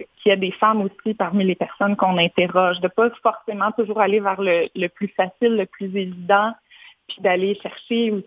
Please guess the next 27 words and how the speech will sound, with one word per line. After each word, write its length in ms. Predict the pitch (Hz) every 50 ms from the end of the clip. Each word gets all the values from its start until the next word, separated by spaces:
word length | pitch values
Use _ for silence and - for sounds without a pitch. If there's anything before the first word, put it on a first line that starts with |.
| _ -
une, 300 | 226 226 214 190 175 151 -
une 540 | - 185 175 175 170 165 160 160 156 160 170
variété 720 | 165 196 185 190 214 208 202 190 - - 226 214 220 214
de 160 | 185 180 160
points 280 | 160 - - 208 196
de 100 | 190 190
vue. 400 | 175 180 190 196 196 202 214 220 - _ _ _ _ _ _ -
Euh, 500 | - 170 160 156 156 151 156 156 - - - - - -
je 160 | 226 175 165 165
dis 100 | 160 - -
pas 100 | 214 226
qu'il 100 | - -
y 20 | 185
a 20 |
pas 160 | - - 220
de 120 | 190 175 170 - -
femmes 280 | - 196 208 202 196 190
qui 100 | - - -
sont 420 | - 180 170 165 175 165 165 170 175 175 170 - -
célèbres 480 | 208 196 196 196 196 202 202 196 190 190
et 380 | - 185 175 170 170 175 170 170 -
dont 140 | 190 180 180
les 120 | 180 180
travaux 360 | 175 - - 175 175 185 196 202 -
sont, 100 | 196 180 175 170 - _ -
sont 320 | - 165 175 190 202 202
grandement 500 | 190 180 185 - 190 185 185 196 202 208